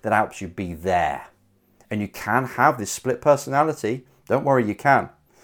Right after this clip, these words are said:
It's just when you're in this environment, you've got certain beliefs and perspectives. And when you're at home,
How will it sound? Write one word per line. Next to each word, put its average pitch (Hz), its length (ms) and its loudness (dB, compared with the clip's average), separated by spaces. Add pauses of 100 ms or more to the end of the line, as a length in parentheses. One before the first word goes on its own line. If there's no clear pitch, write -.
(300)
It's 110 100 -10
just - 180 -6
when 123 140 4
you're 117 100 4
in 113 160 0
this 151 200 6
environment, 151 720 6 (280)
you've 95 120 -10
got 113 160 -2
certain 123 300 -2
beliefs 123 380 -2
and 107 100 -8
perspectives. 170 720 -2 (360)
And 117 100 -8
when 113 160 -4
you're 101 140 0
at - 100 0
home, 139 480 0